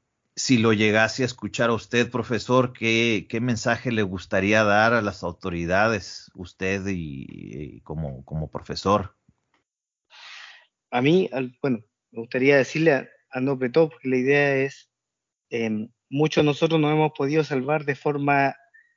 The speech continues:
Speaker 2: de forma individual, ¿ya? Eh, pero queremos hacer algo para que todos salgamos beneficiados y no solamente algunos.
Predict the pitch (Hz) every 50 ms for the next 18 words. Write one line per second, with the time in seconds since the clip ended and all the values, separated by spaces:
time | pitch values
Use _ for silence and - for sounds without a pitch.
0 | _ _ _ _ _ _ _ _ 127 127 123 - 147 147 147 143 143 143 139 139
1 | 139 135 - - 143 139 131 135 139 135 135 139 160 151 113 104 - _ _ _
2 | _ _ _ _ _ - 117 127 131 131 123 _ _ _ _ _ - - 123 123
3 | 120 117 113 110 113 113 - - - - _ _ _ - 175 165 151 151 156 151
4 | - _ _ _ _ - 127 135 135 135 135 127 - - 139 139 151 156 151 151
5 | 151 139 147 139 135 131 123 123 120 117 147 151 170 165 - 165 160 165 165 165
6 | 160 160 160 151 147 139 - 135 - 165 160 160 156 151 143 - - 147 143 143
7 | 156 147 - 143 135 135 151 143 120 -